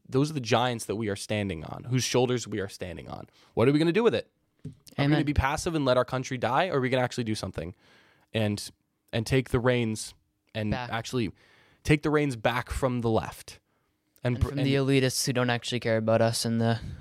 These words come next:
Speaker 2: the Nikki Haleys of the world.
Speaker 1: Yeah. <laughs>
Speaker 2: We'll just brash on Nikki Haley the whole time. But I
Speaker 1: Oh
Speaker 2: also
Speaker 1: my
Speaker 2: have other
Speaker 1: gosh.
Speaker 2: statistics. Let's,
Speaker 1: Support Nikki Haley.
Speaker 2: let's look at this. Let's look at this. From October twenty-first to October,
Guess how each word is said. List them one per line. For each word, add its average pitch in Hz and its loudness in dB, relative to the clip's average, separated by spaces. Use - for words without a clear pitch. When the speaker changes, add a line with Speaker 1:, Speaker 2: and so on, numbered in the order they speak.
Speaker 2:
the 123 2
Nikki 120 2
Haleys 117 4
of 104 -6
the 110 -2
world. 104 -4
Speaker 1:
Yeah. 101 -4
<laughs> - -4
Speaker 2:
We'll 135 0
just 123 -4
brash 120 -2
on 127 -2
Nikki 120 -2
Haley 117 4
the 117 6
whole 123 2
time. 123 -8
But 185 6
I 208 4
Speaker 1:
Oh - 4
Speaker 2:
also 233 2
Speaker 1:
my 220 4
Speaker 2:
have 175 2
other 185 2
Speaker 1:
gosh. 170 -2
Speaker 2:
statistics. 160 2
Let's, 147 -2
Speaker 1:
Support 185 0
Nikki 196 2
Haley. 196 4
Speaker 2:
let's 180 -2
look 233 0
at 196 -2
this. 190 2
Let's 170 -4
look 240 0
at 262 -2
this. 165 0
From 196 4
October 220 6
twenty-first 220 2
to 170 4
October, 170 4